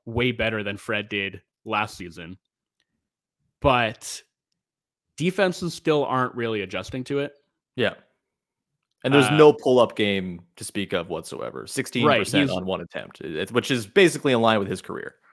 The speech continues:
Speaker 1: Yeah, which is why he is, like, you know, point seven points per possession as a pick and roll ball handler so far.
Speaker 2: Point seven seven,
Speaker 1: Uh,
Speaker 2: I have it right here, yeah. It's
Speaker 1: There you
Speaker 2: not
Speaker 1: go,
Speaker 2: good.
Speaker 1: point seven seven. So not great because, yeah, he doesn't, he doesn't have that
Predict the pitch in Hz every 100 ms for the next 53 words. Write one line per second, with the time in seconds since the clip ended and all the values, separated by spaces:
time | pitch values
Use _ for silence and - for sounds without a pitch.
0 | _ 123 107 120 147 151 135 143 143 147
1 | 127 120 107 - - - 117 101 - 135
2 | 123 - 117 107 104 - 117 104 - 107
3 | 101 107 101 101 95 110 - 101 90 87
4 | 90 87 82 57 - - - - - _
5 | _ _ _ 160 170 - 160 104 95 127
6 | 98 82 98 98 101 95 92 85 87 78
7 | - - - 127 110 92 - 143 131 143
8 | 127 117 113 87 98 139 127 120 _ _
9 | _ 147 156 208 165 120 113 127 123 120
10 | - 117 117 107 107 95 _ 131 120 107
11 | 107 110 104 101